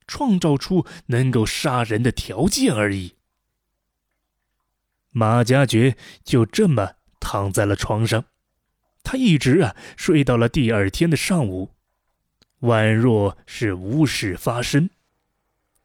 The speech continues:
这第一次杀人成功，马加爵就信心大增。十三日当晚，小杰上晚回来，他住回了三幺七当中。见到宿舍中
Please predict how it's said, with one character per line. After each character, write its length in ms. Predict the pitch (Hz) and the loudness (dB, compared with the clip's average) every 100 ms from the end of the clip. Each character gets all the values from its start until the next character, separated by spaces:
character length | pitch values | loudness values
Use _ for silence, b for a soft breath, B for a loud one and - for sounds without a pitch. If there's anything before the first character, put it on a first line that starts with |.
| _ _ | _ _
这 180 | - 101 | -4 -4
第 240 | 104 127 | -4 -4
一 160 | 107 190 | 0 0
次 180 | - 107 | 2 -2
杀 300 | - 175 165 | 0 0 2
人 180 | 127 170 | 2 2
成 260 | - 120 | 0 0
功， 280 | 165 202 180 - _ _ B B | 2 2 2 -2 _ _ B B
马 240 | 139 170 | 2 2
加 160 | 165 196 | 2 0
爵 240 | 175 160 B B | 4 2 B B
就 220 | - 110 | -2 0
信 320 | 98 - 107 101 | 0 -2 -2 0
心 180 | 117 | 0
大 240 | 117 98 92 | 0 0 0
增。 240 | - 127 - _ _ _ _ _ _ _ _ _ _ _ | 0 -2 -4 _ _ _ _ _ _ _ _ _ _ _
十 320 | - 120 120 | -6 2 2
三 260 | 113 117 110 | 4 2 2
日 220 | 101 95 | 0 -2
当 240 | 95 98 | -2 -4
晚， 200 | 92 85 - _ _ _ _ _ | -4 -8 -14 _ _ _ _ _
小 320 | - - 120 117 | -8 0 2 4
杰 220 | 123 143 | 4 2
上 200 | 147 113 | 2 2
晚 160 | 98 | 0
回 180 | 98 107 | 0 0
来， 180 | 120 127 _ _ _ B B | 0 -2 _ _ _ B B
他 120 | - | -4
住 340 | 175 - 185 139 | -2 0 2 2
回 140 | 135 | 2
了 320 | 151 120 - - | 2 0 -4 -16
三 320 | - 120 113 | -2 0 2
幺 180 | 107 107 | 2 0
七 280 | - 139 | 0 -2
当 200 | 123 101 | 0 -2
中。 180 | 107 110 - _ _ _ _ _ _ _ _ | -2 -4 -6 _ _ _ _ _ _ _ _
见 240 | - 269 247 | -2 0 2
到 100 | 240 | 2
宿 300 | - 220 170 | 0 2 2
舍 200 | - 160 | 4 2
中 300 | 147 180 | 4 2